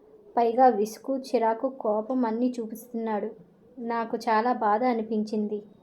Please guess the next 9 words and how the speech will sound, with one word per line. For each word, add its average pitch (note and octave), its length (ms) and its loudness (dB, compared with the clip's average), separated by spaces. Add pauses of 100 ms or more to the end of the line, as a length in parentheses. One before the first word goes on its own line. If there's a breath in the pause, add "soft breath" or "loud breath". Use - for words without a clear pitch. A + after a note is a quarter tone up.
(920)
ఇక C4 180 -4
సిగ్గుపడుతూ B3+ 720 0
ఉంటే B3 300 2
నా B3+ 140 2
కోరిక A#3+ 440 -2
తీరదని A#3+ 840 0
తెలిసి A3+ 720 -2
నేను A#3 260 -2
ఎంచుకున్నాను. A3 760 -4